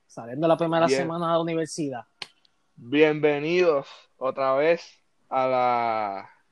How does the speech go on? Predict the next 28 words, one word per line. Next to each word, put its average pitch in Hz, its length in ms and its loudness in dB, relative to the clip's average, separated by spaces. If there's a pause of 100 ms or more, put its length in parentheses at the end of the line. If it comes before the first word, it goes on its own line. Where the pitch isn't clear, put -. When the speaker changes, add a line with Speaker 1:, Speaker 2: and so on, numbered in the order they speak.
(340)
Speaker 2:
al 113 300 -6
episodio 117 580 -6
nuevo 147 340 -2
de 143 100 0
La 135 120 2
Vía 135 140 0
Deportiva, 147 840 2
episodio 123 460 -6
número 156 260 2 (140)
veintitrés. 165 1120 0 (400)
Speaker 1:
Ya 104 80 -16
lo 127 80 -8
Speaker 2:
Veintitrés, 123 340 -6
Speaker 1:
veintitrés 131 100 -4
Speaker 2:
número 123 280 -2
Speaker 1:
ya. - 0 -
Speaker 2:
mágico. 139 500 -2 (880)
Veintitrés 120 640 -8
como 165 280 -8
Mike. 143 460 -6 (320)
No 117 80 -18
Speaker 1:
Papi, - 60 -18
Speaker 2:
se 175 80 4
Speaker 1:
ese 139 120 4
es 143 60 0
mi 165 100 2
Speaker 2:
equivoque. 165 180 2
Speaker 1:
número. 165 400 4